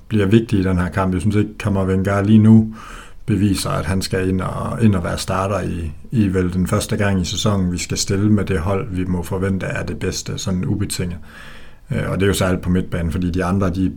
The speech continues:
med hele bagkæden af angrebet er påvirket af skader, så, så de fire midtbanespillere, det er jo første gang, vi skal se, hvem det er,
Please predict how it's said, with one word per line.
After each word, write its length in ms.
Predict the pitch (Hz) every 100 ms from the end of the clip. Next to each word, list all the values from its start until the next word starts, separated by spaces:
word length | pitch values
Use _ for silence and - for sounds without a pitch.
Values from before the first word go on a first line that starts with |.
| -
med 200 | - 95
hele 240 | 87 98
bagkæden 440 | - 95 98 95 87
af 60 |
angrebet 360 | 87 92 92 87
er 120 | 87
påvirket 420 | 87 95 90 90
af 60 | 87
skader, 320 | - 95 95
så, 200 | 95 92 85 - - -
så 120 | -
de 120 | -
fire 160 | - 123
midtbanespillere, 640 | 120 120 104 90 - 95 95
det 60 |
er 40 | 104
jo 60 |
første 300 | 110 110 -
gang, 220 | 107 101 95
vi 60 |
skal 160 | 90 98
se, 220 | - 110
hvem 200 | 98 92
det 100 | 90
er, 200 | 90 92